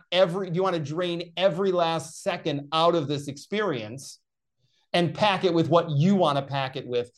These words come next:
as opposed to five minutes here and ten minutes there, thinking that it's negligible, because those five and ten minutes will add up to an entire year of your life by the time you're dead.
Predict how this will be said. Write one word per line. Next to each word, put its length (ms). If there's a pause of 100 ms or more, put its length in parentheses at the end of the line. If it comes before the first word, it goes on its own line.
(120)
as 140
opposed 420
to 280 (200)
five 300
minutes 240
here 220
and 160
ten 240
minutes 260
there, 460 (180)
thinking 360
that 120
it's 160
negligible, 720
because 460
those 300
five 420
and 100
ten 240
minutes 360 (200)
will 260
add 280
up 220
to 120
an 80
entire 400
year 260
of 80
your 120
life 260
by 120
the 100
time 260
you're 80
dead. 280